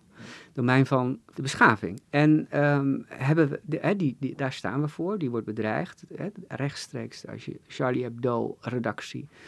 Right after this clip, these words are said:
uitmoordt, is dat een directe aanval op hoe wij onze maatschappij hebben ingericht.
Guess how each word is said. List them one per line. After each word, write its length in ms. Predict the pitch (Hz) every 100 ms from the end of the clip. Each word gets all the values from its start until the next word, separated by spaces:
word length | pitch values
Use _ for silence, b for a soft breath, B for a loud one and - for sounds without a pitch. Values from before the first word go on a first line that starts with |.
| B B B
uitmoordt, 840 | - 135 135 - 127 123 107 107 -
is 200 | 123 -
dat 220 | 113 -
een 240 | 117 113 -
directe 520 | 165 147 127 - -
aanval 400 | 123 123 - 117
op 120 | 123 - _ _ _ - _ -
hoe 180 | 127 127
wij 160 | 120
onze 340 | 113 113 113 113 - _ _ _ _ _ _
maatschappij 400 | - - 139 117
hebben 200 | 113 113
ingericht. 500 | 139 143 156 175 -